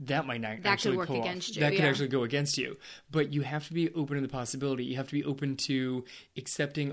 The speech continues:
Speaker 1: all outcomes of the experiment
Speaker 2: Mm-hmm.
Speaker 1: as a possibility. But the other thing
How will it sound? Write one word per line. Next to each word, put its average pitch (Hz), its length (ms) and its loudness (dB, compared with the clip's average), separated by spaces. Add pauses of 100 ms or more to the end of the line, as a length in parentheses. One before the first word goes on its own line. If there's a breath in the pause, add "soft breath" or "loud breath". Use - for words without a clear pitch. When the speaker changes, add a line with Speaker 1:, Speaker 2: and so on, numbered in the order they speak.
Speaker 1:
all 127 380 0
outcomes 143 580 -2
of 127 260 -6
the 120 120 -2
experiment 120 680 0
Speaker 2:
Mm-hmm. 202 100 -8
Speaker 1:
as 120 560 -2
a - 60 -8
possibility. 120 760 -4 (380 loud breath)
But 143 260 0
the 143 140 0
other 208 180 6
thing 139 400 -4